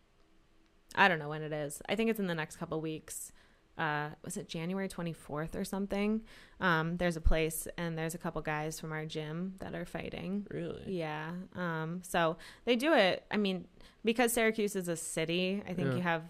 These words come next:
Speaker 1: a couple more options. Um, like Boston, we had a lot of fights going on.
Speaker 2: Yeah, I bet.
Speaker 1: Um, but, like, when I was in New Hampshire, it was so hard to find people to fight because,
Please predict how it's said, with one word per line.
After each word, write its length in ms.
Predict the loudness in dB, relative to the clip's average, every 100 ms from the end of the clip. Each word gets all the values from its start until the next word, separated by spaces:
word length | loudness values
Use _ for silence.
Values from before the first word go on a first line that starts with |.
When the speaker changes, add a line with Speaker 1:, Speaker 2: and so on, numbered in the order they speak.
| -16 -16
Speaker 1:
a 40 |
couple 200 | -8 -4
more 160 | -4 -2
options. 720 | -2 -2 -4 -2 -2 -2 -4 -10 -20 -20 -4
Um, 580 | 4 6 6 2 0 -2
like 220 | -2 0
Boston, 580 | 0 0 0 -4 -2 -2
we 80 | -2
had 160 | -2 -4
a 60 |
lot 160 | -4 -6
of 80 | -6
fights 240 | -8 -6
going 260 | -6 -4 -2
on. 220 | 0 0
Speaker 2:
Yeah, 80 | -2
I 40 |
bet. 300 | -2 -2 -2
Speaker 1:
Um, 520 | -4 -4 -4 -4 -4 -4
but, 80 | 2
like, 160 | 4 6
when 100 | 4
I 40 |
was 120 | 2 0
in 60 |
New 100 | -2
Hampshire, 560 | 0 -2 -2 0 0 -2 -6 -20 -8
it 60 | -2
was 140 | -2
so 440 | -2 2 6 6 6
hard 240 | 4 2 0
to 60 |
find 680 | -4 -4 -2 -2 -4 -6 -10 -16 -20 -8
people 280 | 0 0 0
to 100 | -4
fight 420 | 0 2 2 2
because, 580 | -4 -2 0 0 0 -4